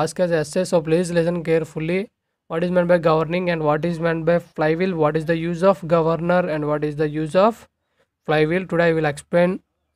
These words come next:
and I will explain about the differences between flywheel and governor also. So please listen carefully what I am saying.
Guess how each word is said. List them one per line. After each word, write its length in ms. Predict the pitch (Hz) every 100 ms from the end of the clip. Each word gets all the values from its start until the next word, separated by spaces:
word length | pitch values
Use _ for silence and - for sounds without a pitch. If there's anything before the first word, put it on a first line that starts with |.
| _
and 160 | - 160
I 80 | 160
will 140 | 156
explain 320 | 147 143 196
about 300 | 185 165 180
the 120 | 165 170
differences 540 | 160 156 180 160 190
between 400 | 170 170 190 185 165
flywheel 240 | 156 165
and 140 | 180
governor 400 | 170 156 160 170
also. 280 | 160 160 -
So 180 | 175 170
please 320 | 147 165 185
listen 320 | 180 170 180
carefully 400 | 165 170 156 170
what 180 | 170 156
I 40 | 156
am 120 | 151
saying. 360 | 156 165 208